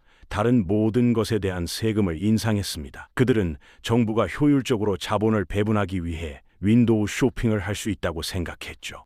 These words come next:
야심찬 기업가들의 연구개발 투자를 장려하는 대신 그들은 사업체들이 실패하도록 내버려두기를 거부했고 일본 시민들에게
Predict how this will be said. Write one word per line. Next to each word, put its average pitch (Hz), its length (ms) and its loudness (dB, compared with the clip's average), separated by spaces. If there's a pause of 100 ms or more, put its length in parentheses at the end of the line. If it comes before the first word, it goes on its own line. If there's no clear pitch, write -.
(100)
야심찬 127 600 2
기업가들의 101 800 0 (200)
연구개발 120 600 2
투자를 107 540 0
장려하는 104 640 0
대신 78 440 -8 (300)
그들은 123 400 2 (200)
사업체들이 131 760 -2
실패하도록 110 800 -2 (180)
내버려두기를 104 840 2
거부했고 104 840 -4 (320)
일본 147 360 4
시민들에게 104 800 2